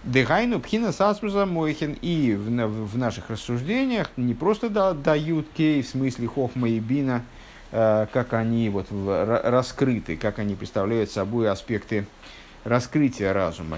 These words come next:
и Хохмы в том числе, а именно до уровня сущности Мойхин. Де Аба Вима Мамуш, то есть до вот этого вот объединения отца и матери, э, до существа отца и матери.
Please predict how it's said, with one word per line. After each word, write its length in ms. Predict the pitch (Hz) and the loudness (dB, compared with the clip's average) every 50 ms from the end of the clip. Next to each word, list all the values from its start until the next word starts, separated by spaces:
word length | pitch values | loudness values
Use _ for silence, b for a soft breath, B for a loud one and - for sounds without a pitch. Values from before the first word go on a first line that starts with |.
| - - | -6 -8
и 80 | 92 | -8
Хохмы 320 | 92 - 90 82 - 92 87 | -6 -6 -8 -8 -8 -10 -10
в 40 | |
том 160 | - 101 95 87 | -8 -8 -8 -8
числе, 460 | - 104 98 - 110 95 92 82 - - | -8 -10 -8 -6 -4 -4 -4 -4 -6 -4
а 280 | - 139 196 240 269 247 | -2 0 0 0 0 -2
именно 520 | - - - 202 220 233 220 208 180 156 | -4 -4 -4 -2 -2 -2 -2 -2 -2 0
до 160 | 135 131 117 | 2 2 2
уровня 480 | 131 170 208 214 208 202 208 202 202 185 | 2 2 2 0 0 0 0 0 0 -2
сущности 720 | - - - - 185 180 165 - - 131 113 - - 123 | -2 -4 -6 -4 -2 -2 -2 -2 -2 -4 -4 -4 -4 -2
Мойхин. 480 | 117 113 110 98 87 82 - - - - 156 B B B B B B B | -2 0 0 -2 -2 -4 -4 -8 -10 -12 -14 B B B B B B B
Де 220 | B 120 131 - - | B 2 2 2 2
Аба 320 | - 180 196 190 180 165 151 | 2 2 2 2 2 2 0
Вима 440 | 120 120 127 143 175 196 190 190 185 | 0 0 0 -2 -2 -2 0 0 0
Мамуш, 680 | 170 160 160 151 131 104 92 80 - - - - - - | 0 2 2 4 2 2 0 -4 -8 -10 -14 -16 -8 -2
то 160 | - 139 117 | 0 0 2
есть 240 | 98 87 85 - - - | 2 0 -2 -6 -10 -12
до 280 | - 98 131 165 185 | -4 0 2 2 2
вот 180 | 165 131 120 - | 2 -2 -4 -4
этого 220 | 151 147 - 135 | -4 -4 -2 -2
вот 160 | 127 120 123 120 | -2 -2 0 0
объединения 1040 | 107 104 104 104 101 107 101 101 101 107 127 143 147 147 143 139 131 123 117 120 131 151 - | 0 0 0 0 -2 -2 -4 -2 -2 -2 -2 -2 -2 -2 -2 -2 -2 -2 -2 -4 -6 -6 -6
отца 300 | - 98 101 - - 120 110 | -6 -6 -4 -2 -2 0 0
и 60 | 107 | 0
матери, 500 | 113 123 120 110 - - 101 95 95 98 - B B B B B B B B B - | 0 0 -2 -2 -2 -4 -4 -4 -4 -6 -10 B B B B B B B B B -8
э, 680 | - 107 98 98 95 95 95 95 95 98 95 92 95 98 | -6 -4 -2 0 0 0 0 0 -2 -2 -2 -4 -4 -4
до 80 | 107 110 | -6 -8
существа 800 | - - 131 120 - 143 143 - - 143 131 120 104 95 85 - - - | -8 -8 -8 -6 -4 -4 -4 -4 -4 0 2 2 2 2 -2 -6 -12 -8
отца 340 | - 87 90 - - 104 90 87 | -6 -6 -6 -4 -4 -4 -2 -2
и 80 | 85 | -4
матери. 500 | 92 110 135 170 - - 220 220 233 247 | -4 -4 -4 -4 -2 -2 -2 -2 -4 -4